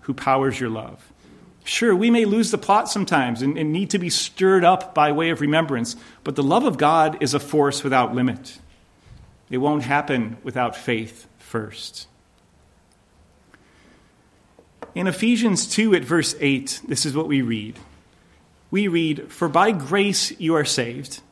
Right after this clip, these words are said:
through faith, and that not of yourselves. It is the gift of God, not by works, lest any man should boast." And so four times in this verse, God reiterates to us that it is his work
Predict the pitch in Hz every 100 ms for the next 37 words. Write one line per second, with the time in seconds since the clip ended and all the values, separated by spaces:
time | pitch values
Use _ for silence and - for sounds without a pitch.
0 | _ _ - - 202 185 - 208 120 -
1 | - _ _ _ _ - 175 196 233 185
2 | 196 208 170 151 - 151 123 117 127 -
3 | - _ - 175 208 151 175 139 220 -
4 | 185 151 127 113 - - - _ _ -
5 | 175 214 285 269 175 180 - - - -
6 | 175 - 196 180 175 165 - 143 160 123
7 | - - - - _ _ _ _ _ _
8 | _ _ - 160 - 165 143 - 170 226
9 | 240 165 170 180 175 151 147 - 143 147
10 | 127 - - _ _ _ _ - 143 170
11 | 185 160 170 156 123 - - 175 117 113
12 | - - 127 143 143 143 135 - - 240
13 | 160 123 117 -